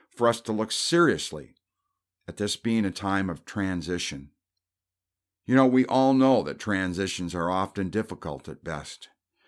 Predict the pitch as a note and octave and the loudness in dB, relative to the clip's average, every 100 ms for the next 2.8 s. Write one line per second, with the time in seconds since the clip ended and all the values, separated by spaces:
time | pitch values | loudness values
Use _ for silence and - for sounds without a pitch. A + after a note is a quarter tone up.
0 | _ _ - A2+ G#2+ F2+ D#2 F2 G2 F#2 | _ _ -2 2 4 2 2 0 2 0
1 | F2 - G#2 G#2 G#2+ F2+ D2+ G#2 G#2 G#2 | -2 -2 0 2 2 0 -4 -2 -2 -2
2 | G#2+ - F2+ G#2 G#2 A2 G2+ | -6 -6 0 2 2 2 -2